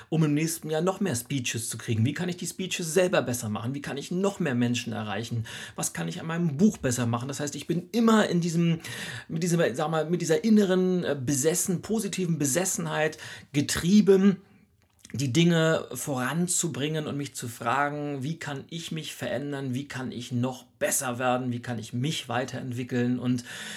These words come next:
ja, ich erzähle natürlich auch so manchen Menschen in meinem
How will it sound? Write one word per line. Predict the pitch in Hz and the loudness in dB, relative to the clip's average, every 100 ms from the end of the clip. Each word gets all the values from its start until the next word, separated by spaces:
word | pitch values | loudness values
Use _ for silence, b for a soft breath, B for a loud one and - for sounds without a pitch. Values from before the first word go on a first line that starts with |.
| B B | B B
ja, | 202 | 2
ich | 196 | 2
erzähle | 160 - 220 | -2 0 0
natürlich | 311 220 170 170 - | 0 -4 -4 -4 -6
auch | 143 | -6
so | - 139 | -4 -4
manchen | 127 170 180 135 | -4 -4 -2 0
Menschen | 127 165 - 214 226 - B B | 2 0 0 2 2 -2 B B
in | 143 135 | -2 2
meinem | 123 127 123 123 - | 2 4 4 4 2